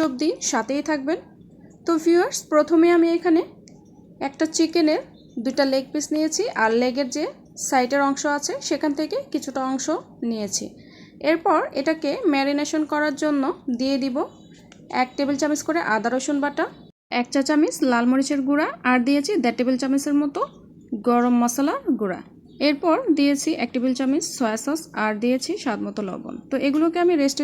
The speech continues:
রেখে দিয়েছি প্রায় আধ ঘন্টা। এরপর চিকেনগুলোকে কোট করার জন্য দিয়ে দিব দেড় কাপ পরিমাণে ময়দা, দিয়ে দিব চার টেবিল পরিমাণের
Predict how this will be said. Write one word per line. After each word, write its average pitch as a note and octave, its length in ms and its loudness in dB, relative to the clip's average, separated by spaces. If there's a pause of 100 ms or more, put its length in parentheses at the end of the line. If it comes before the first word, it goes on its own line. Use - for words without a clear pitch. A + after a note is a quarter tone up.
রেখে C#4+ 220 0
দিয়েছি C#4+ 300 -2 (120)
প্রায় G#3 200 -4 (120)
আধ G#3 180 -6
ঘন্টা। B3+ 240 -2 (720)
এরপর E4 300 4 (480)
চিকেনগুলোকে E4+ 720 2 (280)
কোট D4 140 4 (100)
করার D#4 300 4
জন্য D#4 200 4 (280)
দিয়ে C4 220 4
দিব B3+ 140 2 (380)
দেড় B3 220 4
কাপ C4+ 120 0 (100)
পরিমাণে C#4 380 4 (280)
ময়দা, A#3 380 2 (240)
দিয়ে B3 160 2
দিব B3+ 100 0 (120)
চার A3 200 -2
টেবিল A#3+ 280 0
পরিমাণের B3+ 420 0